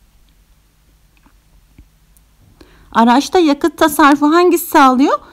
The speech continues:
İki ve üç sağlıyor arkadaşlarım.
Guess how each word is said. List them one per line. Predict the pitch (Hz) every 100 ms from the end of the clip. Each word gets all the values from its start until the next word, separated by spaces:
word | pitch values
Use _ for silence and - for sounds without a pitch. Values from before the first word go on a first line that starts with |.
| _ -
İki | 240 - 320 349 214
ve | 269 277 -
üç | 403 -
sağlıyor | 320 277 226 233
arkadaşlarım. | 214 233 247 208 214 - 247 254